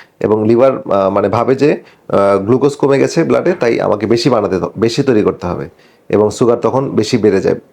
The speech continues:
ব্লাডে। এ কারণেই অনেকে আমরা যে মেটফর্মিন জাতীয় বা কনভেনশনাল ওষুধটা খাই, মেটফর্মিনটা তখন, আহ, যেটা সরাসরি লিভারের উপর কাজ করে, লিভারকে বলে যে অতিরিক্ত গ্লুকোজ বানানো বন্ধ করতে হবে। এই জন্য মেটফর্মিন ওষুধটা খুবই কার্যকর হয়।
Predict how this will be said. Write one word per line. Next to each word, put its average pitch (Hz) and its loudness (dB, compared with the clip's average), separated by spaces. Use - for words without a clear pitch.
ব্লাডে। 90 -2
এ 110 0
কারণেই 135 0
অনেকে 107 0
আমরা 110 2
যে 107 2
মেটফর্মিন 127 0
জাতীয় 120 2
বা 90 2
কনভেনশনাল 107 0
ওষুধটা 104 -2
খাই, 123 -2
মেটফর্মিনটা 117 0
তখন, 113 0
আহ, 85 0
যেটা 101 0
সরাসরি 120 0
লিভারের 117 4
উপর 117 2
কাজ 120 -2
করে, 135 0
লিভারকে 117 2
বলে 123 0
যে 147 2
অতিরিক্ত 120 0
গ্লুকোজ 117 2
বানানো 104 0
বন্ধ 101 0
করতে 95 -2
হবে। 73 -6
এই 104 0
জন্য 123 2
মেটফর্মিন 120 0
ওষুধটা 110 0
খুবই 104 0
কার্যকর 87 -2
হয়। 82 -6